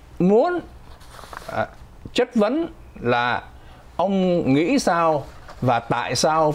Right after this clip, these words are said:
chính quyền của Biden không áp lực mạnh mẽ hơn nữa lên Netanyahu của Do Thái để ngừng bắn. Câu hỏi ở đây là ceasefire,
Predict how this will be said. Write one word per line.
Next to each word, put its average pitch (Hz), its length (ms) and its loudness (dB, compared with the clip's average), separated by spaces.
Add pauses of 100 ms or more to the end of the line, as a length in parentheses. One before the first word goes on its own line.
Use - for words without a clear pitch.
chính 233 300 2
quyền 113 380 4
của 98 180 2
Biden 151 560 2
không 196 320 -2 (120)
áp 254 300 -4
lực 143 300 0
mạnh 120 380 2
mẽ 127 180 2
hơn 185 440 2
nữa 202 360 2 (400)
lên 170 380 4
Netanyahu 175 840 2
của 101 180 2
Do 151 200 4
Thái 180 380 0 (340)
để 120 200 4
ngừng 147 460 4
bắn. 180 220 -2 (1000)
Câu 202 160 4
hỏi 127 240 2
ở 113 140 2
đây 147 160 4
là 127 120 2
ceasefire, 131 1080 0